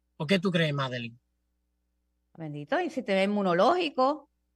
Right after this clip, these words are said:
Speaker 1: Ajá.
Speaker 2: antioxidante.
Speaker 1: Y es la precursora de qué? De algo, de algo que buscan todo el mundo para la, como fuente de la juventud.
Speaker 2: Pues los, los antioxidantes, ¿no?
Speaker 1: Empieza con C. Co-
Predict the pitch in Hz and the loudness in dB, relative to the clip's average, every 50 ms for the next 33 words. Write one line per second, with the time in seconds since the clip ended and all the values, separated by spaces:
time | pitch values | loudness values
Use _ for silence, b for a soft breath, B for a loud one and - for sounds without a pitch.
0 | _ _ _ _ _ _ _ _ - 131 131 127 131 131 117 214 208 196 - - | _ _ _ _ _ _ _ _ -4 0 2 4 4 4 2 2 -2 -4 -4 -2
1 | 247 214 202 202 214 262 302 320 330 320 302 285 285 277 277 285 277 - _ _ | -2 0 2 2 4 4 4 2 2 2 2 2 2 2 0 -2 -4 -10 _ _
2 | _ _ _ _ _ _ _ _ _ _ _ _ - - 143 170 190 226 233 190 | _ _ _ _ _ _ _ _ _ _ _ _ -4 2 4 6 8 8 6 6
3 | - 208 196 165 185 180 165 143 - 208 220 240 240 240 226 196 208 190 - 175 | 4 2 2 2 0 -2 -2 -2 -2 0 0 2 2 2 0 2 0 -2 -2 -4
4 | 165 151 131 - _ _ _ _ _ _ _ _ _ _ _ _ _ _ _ _ | -6 -6 -8 -12 _ _ _ _ _ _ _ _ _ _ _ _ _ _ _ _
5 | - - 147 165 175 196 196 165 131 - 113 - _ _ _ _ _ _ _ _ | -8 -2 2 4 4 4 2 0 -6 -12 -18 -20 _ _ _ _ _ _ _ _
6 | _ _ 113 123 151 180 185 180 180 175 135 156 147 156 175 170 - - 175 160 | _ _ -4 0 2 2 2 2 0 0 -2 -2 -2 0 -2 -2 0 0 0 0
7 | 156 135 - - 160 165 165 156 151 160 170 170 160 151 147 139 147 143 135 135 | 0 0 0 0 2 2 4 4 4 4 4 4 4 2 0 0 0 0 0 0
8 | 135 135 127 131 - _ _ _ - - 165 156 143 - - 170 202 202 190 175 | 0 0 0 -2 -4 _ _ _ 0 2 2 2 2 2 4 6 6 6 6 6
9 | - - 160 151 147 143 131 143 135 131 127 123 - - 151 139 117 _ _ - | 4 4 4 4 4 2 2 0 -2 -2 -4 -4 -4 -4 -4 -4 -4 _ _ -4
10 | 202 202 208 233 247 240 233 220 208 - - 214 220 220 220 220 208 208 190 196 | -2 -2 0 2 2 2 0 -2 -4 -4 -2 0 2 2 2 2 0 -2 -4 -4
11 | - - 180 170 196 277 427 370 - 233 240 269 480 554 - _ _ _ _ _ | -6 -8 -2 0 0 0 0 0 -2 0 0 0 0 -2 -8 _ _ _ _ _
12 | _ _ _ _ _ _ - 135 117 - 170 - 208 196 - 147 131 - 160 165 | _ _ _ _ _ _ -8 -4 0 0 2 4 2 2 2 0 0 2 2 2
13 | 143 - _ _ _ _ _ _ _ _ _ - - 220 262 294 330 - | 0 -2 _ _ _ _ _ _ _ _ _ 4 6 8 10 10 8 6